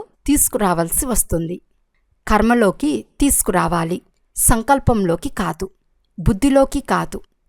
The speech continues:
హృదయంలోకి, కర్మలోకి, సంబంధంలోకి, సంపర్కంలోకి తీసుకురావాలి. ఇవి కష్టమైన శబ్దాలేమి కాదు, సాధారణ శబ్దాలు. అవి ఒకటి,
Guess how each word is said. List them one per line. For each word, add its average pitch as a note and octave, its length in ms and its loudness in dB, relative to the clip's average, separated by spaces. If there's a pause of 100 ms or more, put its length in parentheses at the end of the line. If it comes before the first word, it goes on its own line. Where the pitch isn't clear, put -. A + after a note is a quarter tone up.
(340)
హృదయంలోకి, A3+ 880 2 (460)
కర్మలోకి, A#3 680 2 (360)
సంబంధంలోకి, A#3+ 960 0 (360)
సంపర్కంలోకి G#3 1040 -2 (160)
తీసుకురావాలి. F#3 760 -2 (720)
ఇవి G3 220 2 (280)
కష్టమైన C4+ 580 2
శబ్దాలేమి G3+ 720 0
కాదు, F3 360 -8 (480)
సాధారణ B3 640 4
శబ్దాలు. F3+ 600 -4 (1040)
అవి G3 240 2 (840)
ఒకటి, G3 380 0